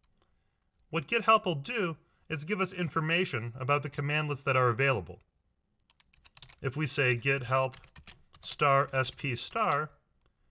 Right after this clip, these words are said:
it'll give us a listing of all the commandlets with an S P in their name, many of which are related to SharePoint.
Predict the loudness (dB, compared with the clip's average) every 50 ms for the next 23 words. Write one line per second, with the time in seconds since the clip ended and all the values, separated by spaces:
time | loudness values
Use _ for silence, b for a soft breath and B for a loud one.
0 | -14 -14 -14 -16 _ _ -6 -2 -2 -2 0 0 0 0 2 2 0 2 0 -2
1 | -2 -2 -2 -2 -2 -2 -2 0 0 0 0 -2 -4 -2 0 0 0 0 0 0
2 | -2 -4 -4 -4 -4 -4 -2 -2 -4 -4 -4 -6 -8 -6 -4 -2 -2 -2 -2 -4
3 | -6 -8 -10 -14 _ _ _ _ _ _ _ _ _ _ _ _ _ _ _ _
4 | _ _ _ _ _ -6 -2 0 2 4 4 4 4 4 2 0 2 2 0 2
5 | 4 4 4 4 2 2 -2 -4 -4 -4 -4 -4 -4 -4 -6 -10 -12 -12